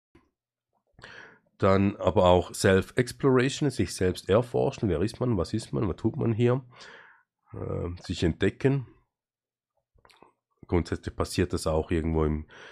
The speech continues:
im Rahmen der, der Entwicklung vom Kind zum Erwachsenen, wenn man so will. Man wird sich bewusst, dass man da ist, man, man erforscht, dann wenn die Kleinkinder alles in den Mund nehmen. Self-Discovery, wenn dann irgendwann mal die Sexualität daherkommt,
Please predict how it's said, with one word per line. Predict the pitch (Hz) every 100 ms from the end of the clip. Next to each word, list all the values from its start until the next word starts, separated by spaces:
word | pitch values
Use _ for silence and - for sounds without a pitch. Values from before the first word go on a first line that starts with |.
| -
im | 85 82
Rahmen | 85 85 92 87
der, | 85 78 76 73 - _ _ - - _ -
der | 92
Entwicklung | 85 - 120 120 107
vom | - 87 -
Kind | - 107 110 104 - - _ _ - _ _
zum | - 87 87
Erwachsenen, | - 78 85 - - 107 104 135 98
wenn | 87
man | 87
so | 82 87
will. | 92 113 123 - - - - -
Man | 87 85
wird | 85 -
sich | - -
bewusst, | 85 113 135 - - -
dass | 82 -
man | 82 80 80
da | 80 80
ist, | - 147 147 - -
man, | 80 82
man | 82 78
erforscht, | 78 - 95 120 143 - -
dann | 85 82
wenn | 82
die | 80
Kleinkinder | - 90 90 - 82 82
alles | 85 -
in | 82
den | 80
Mund | 90 117
nehmen. | 117 120 147 143 - - - - - -
Self-Discovery, | - 92 - 92 - 104 127 117 90
wenn | 80
dann | 82 85
irgendwann | 85 82 82 80
mal | 80 78
die | 76 76
Sexualität | - - 82 78 - 92 123 123
daherkommt, | 101 107 104 117 113 123